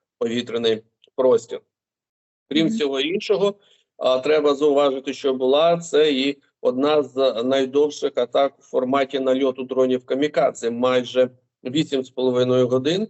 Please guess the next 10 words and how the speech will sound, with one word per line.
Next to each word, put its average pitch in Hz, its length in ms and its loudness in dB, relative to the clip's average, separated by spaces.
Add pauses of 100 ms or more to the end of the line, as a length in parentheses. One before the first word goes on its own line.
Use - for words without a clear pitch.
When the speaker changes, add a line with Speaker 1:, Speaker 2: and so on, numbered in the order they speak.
(340)
Speaker 1:
дрони 143 360 2
камікадзе 156 640 0
на-, 127 240 0
знаходились, 139 880 0
е, 120 340 4 (160)
в 131 240 4
повітряному 123 640 -4
просторі, 123 600 -2 (440)
е, 117 40 0 (1000)
України. 131 680 -2